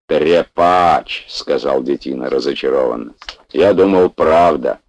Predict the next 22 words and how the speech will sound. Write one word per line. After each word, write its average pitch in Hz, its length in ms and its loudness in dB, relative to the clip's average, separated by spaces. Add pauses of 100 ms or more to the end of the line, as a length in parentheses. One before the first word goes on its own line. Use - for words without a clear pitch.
(1300)
"Вот - 200 2 (160)
так", — - 420 -2
сказал 76 480 0
Пашка 104 540 0
и 80 200 -4
стал 80 300 -4
смотреть 71 500 -4
журнал. 62 540 -4 (680)
Состояние 180 640 4
невесомости 143 680 2
перенёс 98 400 -2
хорошо. 73 500 0 (680)
Пульс - 580 0
нормальный. 87 640 -2 (1160)
"Во-первых, 107 580 2
на 98 120 2
самолётах 98 680 2
не 95 140 4
бывает 101 500 2
невесомости", — 78 880 -2
сказал 64 460 -6
Детина. 62 520 -10